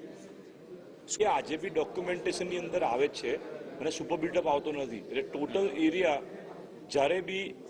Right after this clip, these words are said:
તમે કોઈ બી કસ્ટમર સાઇટ પર જાય અને સાઇટ પર જઈને પૂછે કે ભાઈ ટોટલ પ્રાઇસ ભાગ્યા ટોટલ રેરા એરિયા કરે, એટલે એને એક બેન્ચમાર્ક મળે કે મારી આ કિંમત આવે છે અને એને કમ્પેર કરવી હોય તો બે પ્રોજેક્ટમાં એ કમ્પેર કરી શકે કે મને શું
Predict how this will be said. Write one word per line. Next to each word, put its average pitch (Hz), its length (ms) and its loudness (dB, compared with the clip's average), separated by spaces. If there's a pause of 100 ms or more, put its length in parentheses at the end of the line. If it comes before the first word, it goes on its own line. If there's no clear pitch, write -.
(100)
તમે 165 220 4
કોઈ 170 160 0
બી 175 100 0
કસ્ટમર 175 480 0
સાઇટ 147 340 2
પર 170 120 2
જાય 127 260 4
અને 113 180 -6
સાઇટ - 300 0
પર 175 120 -2
જઈને 156 200 0
પૂછે 170 400 2 (500)
કે - 40 -10
ભાઈ 175 80 2
ટોટલ 185 580 2 (840)
પ્રાઇસ 170 340 4 (640)
ભાગ્યા 143 400 6
ટોટલ 175 360 -2
રેરા 175 220 4
એરિયા 185 220 4
કરે, 185 260 4
એટલે 160 360 0
એને 190 220 0 (120)
એક 196 220 0
બેન્ચમાર્ક 151 500 2
મળે 175 180 0
કે 175 100 -8
મારી 175 220 2
આ 160 120 6
કિંમત 147 380 -2
આવે 113 200 2
છે 101 120 -6 (460)
અને 147 140 2
એને 160 120 6
કમ્પેર 190 380 2
કરવી 196 300 0
હોય 139 200 4
તો 160 120 -4
બે 151 220 4
પ્રોજેક્ટમાં 170 880 -2
એ - 40 -12
કમ્પેર 180 320 0
કરી 196 180 4
શકે 170 240 0
કે 175 100 2
મને 147 300 0
શું 208 360 -2